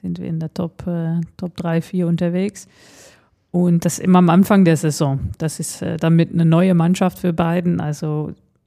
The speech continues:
da ist es immer schwierig, schon sein bestes Niveau zu zeigen, weil man kommt kurz aus der Vorbereitung und sowohl Schwerin als wir hatten sehr schwierige Vorbereitungszeiten, weil wir viele Nationalspielerinnen haben, die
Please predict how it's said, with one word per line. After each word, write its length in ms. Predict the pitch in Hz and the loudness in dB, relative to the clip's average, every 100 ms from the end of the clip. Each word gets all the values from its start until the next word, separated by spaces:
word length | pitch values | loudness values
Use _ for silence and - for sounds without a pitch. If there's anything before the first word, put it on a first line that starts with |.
| _ _ | _ _
da 100 | - | -6
ist 120 | 147 | -4
es 80 | 160 | -4
immer 200 | - 175 | -2 0
schwierig, 460 | 165 - 180 180 170 | 0 0 0 2 0
schon 180 | 190 170 | 0 2
sein 180 | 160 156 | 2 2
bestes 340 | 170 - 185 | 0 -2 0
Niveau 300 | 175 165 180 | 0 2 -2
zu 200 | 190 185 | -2 -8
zeigen, 400 | - 180 180 180 | -2 0 2 0
weil 100 | 156 | -2
man 220 | 151 151 | -2 -4
kommt 300 | - 170 151 | -4 -4 -6
kurz 260 | - 175 - | -6 -6 -2
aus 140 | 156 | -4
der 100 | - | -4
Vorbereitung 680 | 151 175 185 180 170 175 175 | -2 -2 0 2 0 2 0
und 120 | 151 | 0
sowohl 260 | 147 151 160 | -2 -4 -4
Schwerin 400 | 151 - 160 147 | -6 -8 -8 -8
als 200 | 156 - | -10 -12
wir 140 | 165 156 | -12 -12
hatten 240 | 139 156 | -10 -12
sehr 160 | - 156 | -10 -10
schwierige 420 | - 165 170 160 | -4 -2 -2 -4
Vorbereitungszeiten, 1080 | - 156 170 165 165 165 - - 165 165 175 | -6 -6 -4 -6 -6 -8 -10 -10 -8 -6 -6
weil 160 | 160 156 | -8 -12
wir 200 | 160 160 _ - - - | -10 -12 _ -20 -20 -20
viele 280 | _ - 180 | _ -2 2
Nationalspielerinnen 1040 | 165 156 - 151 147 - - 160 151 147 151 | 2 0 -2 -2 0 -2 -6 -6 -6 -6 -6
haben, 280 | 147 156 | -6 -10
die 220 | 151 160 | -12 -18